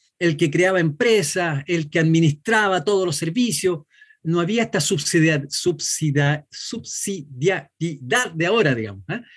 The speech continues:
As-, así que en ese contexto en que están todos estos, estos próceres, y de alguna u otra manera, yo me siento muy, muy influenciado por ellos, digamos, ¿eh? Eh, realmente muchos quedamos con esa, con esa cosa. Nosotros nos hicieron clases, por ejemplo, me, me olvidé contarte,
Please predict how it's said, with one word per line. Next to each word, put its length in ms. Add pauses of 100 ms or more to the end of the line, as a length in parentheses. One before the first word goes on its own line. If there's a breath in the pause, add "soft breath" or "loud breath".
(460 loud breath)
As-, 220
así 180
que 280 (120)
en 140
ese 240
contexto 580
en 140
que 80
están 400
todos 220
estos, 280
estos 300
próceres, 440 (240 loud breath)
y 180
de 100
alguna 360
u 80
otra 200
manera, 260
yo 140
me 80
siento 300
muy, 640 (160)
muy 320
influenciado 640
por 120
ellos, 220
digamos, 380
¿eh? 260
Eh, 120 (500 soft breath)
realmente 1160 (200)
muchos 400
quedamos 440
con 140
esa, 300
con 100
esa 160
cosa. 220
Nosotros 320
nos 100
hicieron 300
clases, 300 (200 loud breath)
por 120
ejemplo, 280
me, 140
me 140
olvidé 240
contarte, 520